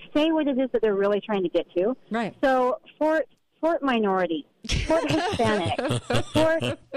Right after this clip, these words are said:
Speaker 1: right? Fort
Speaker 2: Yeah,
Speaker 1: Asian,
Speaker 2: you're right.
Speaker 1: uh, Fort
Speaker 2: Fort Black.
Speaker 1: L G B T Q.
Speaker 2: Yep.
Speaker 1: And in fact,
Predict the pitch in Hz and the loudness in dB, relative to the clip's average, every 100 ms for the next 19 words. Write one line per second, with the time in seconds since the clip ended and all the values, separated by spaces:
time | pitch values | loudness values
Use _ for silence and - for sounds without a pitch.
0 | 339 _ _ _ _ _ 262 254 277 339 | -8 _ _ _ _ _ 0 2 0 -2
1 | - 294 339 - 247 247 254 208 180 160 | -4 -2 0 0 0 0 0 0 0 -2
2 | 233 320 349 277 233 226 - 339 277 277 | -4 -2 0 2 2 0 0 0 0 0
3 | 285 262 277 302 226 285 _ 269 247 185 | 0 0 0 -2 -2 -4 _ 0 2 2
4 | 160 180 190 226 277 277 269 _ 330 359 | 0 -4 -4 -2 0 0 -2 _ 0 2
5 | 302 214 | 0 -2